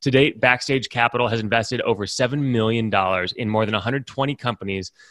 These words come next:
led by underrepresented founders, which is freaking awesome. <laughs> Anastasia joined the team at Backstage in two thousand sixteen as an entrepreneur in residence and ran Backstage Accelerator's first cohort in Los Angeles as managing director. She's also the co-founder of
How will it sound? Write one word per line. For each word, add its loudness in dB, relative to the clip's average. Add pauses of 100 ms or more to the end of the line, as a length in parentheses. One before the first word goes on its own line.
(140)
led 2
by 4
underrepresented -2 (120)
founders, -2
which -6
is -4 (120)
freaking -4 (260)
awesome. 0 (220)
<laughs> -14
Anastasia 4
joined 2
the 6
team -2
at -2
Backstage 0
in -2
two -4
thousand 2
sixteen -4
as 2
an -6
entrepreneur 0
in -2
residence 0 (320)
and -2
ran 2
Backstage 0
Accelerator's -2
first -4
cohort 2
in 0
Los 0
Angeles 0
as -4
managing 0
director. -4 (460)
She's -4
also 4
the 2
co-founder 2
of 0